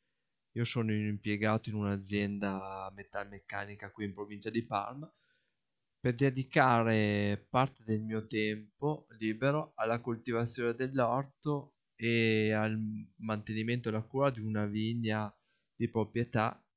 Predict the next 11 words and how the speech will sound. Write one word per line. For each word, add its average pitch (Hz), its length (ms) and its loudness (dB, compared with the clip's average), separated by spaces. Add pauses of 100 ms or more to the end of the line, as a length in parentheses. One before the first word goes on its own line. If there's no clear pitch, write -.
(200)
che 101 200 -2
ho 101 540 0
ricevuto 110 500 -2
in 107 100 0
eredità 104 680 0
da, 98 1000 -12
da 104 140 -8
mio 110 240 -2
padre, 104 640 -6 (600)
che 101 220 -2
aveva 98 1200 -2